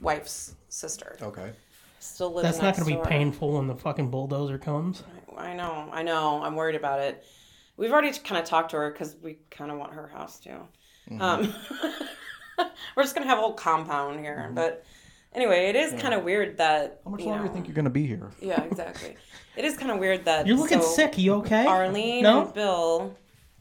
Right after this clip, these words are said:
Speaker 1: are live next door to her sister and hi-, and her wife and her husband. Why do I keep, why do I keep insinuating that they're gay? Um,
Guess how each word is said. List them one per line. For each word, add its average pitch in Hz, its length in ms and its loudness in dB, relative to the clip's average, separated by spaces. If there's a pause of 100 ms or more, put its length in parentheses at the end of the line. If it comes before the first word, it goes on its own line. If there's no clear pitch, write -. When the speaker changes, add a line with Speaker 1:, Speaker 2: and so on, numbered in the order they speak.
(840)
Speaker 1:
are 185 100 4
live 185 340 4
next 175 360 -4
door 160 240 0
to 156 540 -6
her 156 280 -6
sister 160 560 -8
and 165 160 -14
hi-, 175 280 -14 (160)
and 170 180 -14
her 175 140 -12
wife - 320 -12
and 175 160 -8
her 170 140 -10
husband. - 380 -14
Why - 80 -18
do - 60 -20
I - 80 -16
keep, - 200 -20 (460)
why - 80 -14
do 185 60 -8
I 180 80 -8
keep - 200 -18
insinuating 156 520 -16
that 156 100 -20
they're - 140 -14
gay? - 200 -12 (600)
Um, 175 420 0